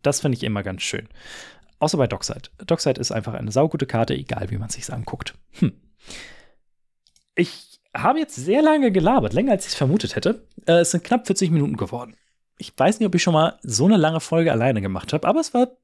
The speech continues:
spaßig, sich da ein bisschen durchzuarbeiten, ein bisschen über Karten zu schnacken und natürlich, äh, dann den Ball zurück zu euch zu spielen. Ähm, was gibt es noch so für kontroverse Karten, wo ihr ganz viele unterschiedliche Meinungen im Diskurs hört?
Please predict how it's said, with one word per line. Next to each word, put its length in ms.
spaßig, 480
sich 140
da 100
ein 80
bisschen 200
durchzuarbeiten, 680
ein 60
bisschen 200
über 200
Karten 460
zu 160
schnacken 480
und 240
natürlich, 680
äh, 400
dann 340
den 360
Ball 220
zurück 300
zu 160
euch 180
zu 140
spielen. 480
Ähm, 380
was 260
gibt 160
es 120
noch 100
so 140
für 140
kontroverse 640
Karten, 400
wo 100
ihr 400
ganz 280
viele 240
unterschiedliche 600
Meinungen 380
im 440
Diskurs 640
hört? 240